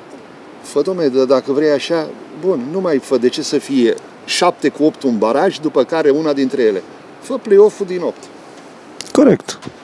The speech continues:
Speaker 1: Fă play-off, play-off, eh, play-off-ul din opt, play-out-ul din opt, crește numărul de meciuri, densitatea este categoric crește, dar meritul sportiv să primeze. Da.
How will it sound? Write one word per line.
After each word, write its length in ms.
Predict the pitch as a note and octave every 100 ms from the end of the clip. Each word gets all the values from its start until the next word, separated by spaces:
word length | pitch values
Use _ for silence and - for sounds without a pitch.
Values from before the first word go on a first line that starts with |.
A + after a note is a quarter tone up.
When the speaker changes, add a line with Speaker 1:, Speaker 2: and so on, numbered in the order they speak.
| - - - - -
Speaker 1:
Fă 180 | - A3+
play-off, 360 | G#3 F#3+ F#3 - C3+ B2+ C#3
play-off, 360 | D3+ D#3+ D3 A#2 - -
eh, 220 | A2 G#2+ -
play-off-ul 460 | C#3 B2+ B2 -
din 160 | F2 F2+ -
opt, 220 | D3+ - - - - -
play-out-ul 760 | D3 F3+ - G3+ E3+ A2 - - - F#2+ G#2+
din 220 | B2 A#2 - G#2+
opt, 260 | A2+ - - - - - - - -
crește 420 | G3 A3 - D3
numărul 320 | C#3 D#3 C3
de 140 | G2+ F#2
meciuri, 380 | F#2 F#2 - D#3 B2+
densitatea 800 | F#3 D#3 - C#3+ - F#3 - G#2+
este 320 | G#2+ G2+ G#2+
categoric 720 | - C#3 - G#2 A#2 A2+ F2 -
crește, 440 | - G#2 A#2+ - F#3
dar 400 | A#2 C3+ E3 F3 - - - - - - - - - - - - C#3+ D3
meritul 320 | G#3+ G3 D#3+
sportiv 420 | - C#3 B2 D3+
să 120 | C3+ C3
primeze. 640 | B2+ A#2+ G#2+ D#2+ - F2+ - - - - - - -
Da. 160 | A2+